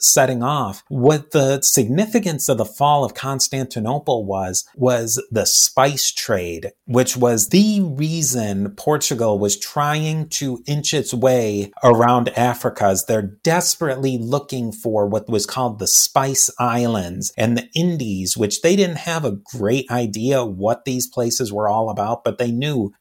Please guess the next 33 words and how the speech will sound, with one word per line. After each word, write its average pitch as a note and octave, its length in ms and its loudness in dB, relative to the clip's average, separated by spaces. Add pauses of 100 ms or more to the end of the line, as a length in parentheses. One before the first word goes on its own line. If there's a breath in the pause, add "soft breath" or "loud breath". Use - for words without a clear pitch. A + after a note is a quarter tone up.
that G#2+ 240 8
this F3 220 6
is D3+ 140 -2
the A#2+ 80 2
place A#2+ 360 -2
where A2 100 2
they G#2 180 0
got G2+ 320 0 (120)
pepper, F2+ 600 -4
cardamom, F#2+ 1040 -2
cinnamon, G2+ 960 0 (140)
all E3+ 260 8
these D3 320 0
really D#3 440 -2
key E3+ 580 -4
and C3+ 100 -2
important C3 600 -4
spices A2+ 840 0 (100)
in A2 260 -2
Europe. A2+ 440 0 (180)
That's E3+ 300 6
where E3+ 120 2
they D3 140 0
were B2 140 0
getting C3 340 2
from. G2 540 -6 (120)
They C3+ 240 6
were C3+ 140 2
coming E3+ 480 -4
through D3+ 360 -2
Constantinople A#2 1300 -2
to G#2 260 -2
Venice G#2+ 840 0